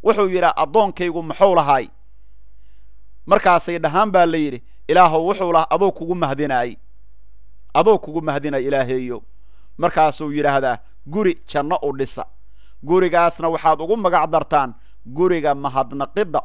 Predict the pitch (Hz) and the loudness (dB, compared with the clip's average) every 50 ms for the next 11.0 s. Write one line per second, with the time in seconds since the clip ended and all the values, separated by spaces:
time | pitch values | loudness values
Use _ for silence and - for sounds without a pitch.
0 | - - 147 160 190 170 151 143 135 131 107 113 113 127 123 - - - - - | -2 -4 -2 -2 -2 0 0 -2 0 -2 -4 -2 -2 -2 -2 -2 -4 -8 -12 -12
1 | - - - - - 220 269 269 233 - - 190 190 226 262 - 185 185 180 170 | -12 -12 -12 -8 -4 -2 -2 -2 -2 -2 -2 -2 0 0 -2 0 2 2 2 2
2 | 165 160 160 160 165 147 147 135 139 143 131 123 120 120 117 - - - - - | 2 -2 -2 -2 0 -2 -2 0 0 0 0 0 -2 -4 -6 -8 -10 -14 -14 -14
3 | - - - - - - - - 233 233 220 - - - 170 185 208 - - - | -14 -14 -12 -12 -12 -12 2 4 6 6 6 4 2 -6 -4 -2 -4 -4 -4 -4
4 | - 151 165 202 277 254 196 170 160 165 151 143 139 131 117 - - - - - | -4 -4 -2 -2 0 2 2 2 2 2 2 2 2 0 -2 -6 -8 -14 -14 -14
5 | - - - - 170 180 175 175 175 156 - - 175 185 233 226 185 170 180 - | -12 -10 0 4 4 4 4 2 -4 -6 -4 -4 0 2 2 2 2 -2 -2 -2
6 | - - 165 202 196 - 170 160 147 135 120 123 120 - - - - - - 147 | -2 4 4 4 4 4 2 2 2 0 -2 -8 -12 -12 -12 -14 -14 -4 -2 2
7 | 170 190 185 170 160 151 151 165 180 160 143 151 139 143 143 143 135 131 131 127 | 4 4 4 4 4 2 0 0 -2 2 2 0 0 2 -2 0 0 0 0 2
8 | 127 123 120 120 120 127 123 117 - - - - - - - - - 160 185 180 | 0 -2 -2 -4 -8 -8 -10 -12 -12 -14 -14 -14 -12 -12 -12 -8 0 2 2 2
9 | - 175 139 151 156 - 262 262 214 185 160 156 156 151 147 160 - 151 156 147 | 2 0 0 0 0 2 2 2 2 2 2 2 2 2 2 0 0 0 0 2
10 | 151 147 151 151 143 - 208 196 175 - - 160 151 156 147 135 120 - 127 117 | 2 2 4 2 2 2 0 -2 -2 -4 -6 -2 0 2 2 2 2 -2 -10 -12